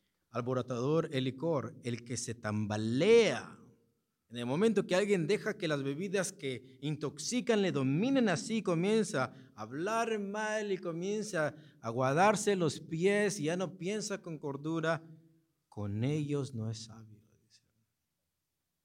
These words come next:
Otra traducción podría ser,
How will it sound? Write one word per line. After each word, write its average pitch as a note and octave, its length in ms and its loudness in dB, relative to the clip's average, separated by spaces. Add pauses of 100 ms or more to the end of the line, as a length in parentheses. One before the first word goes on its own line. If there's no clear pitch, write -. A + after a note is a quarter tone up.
(2250)
Otra A#2 300 -2
traducción A2+ 720 0
podría A2 420 0
ser, C3 480 0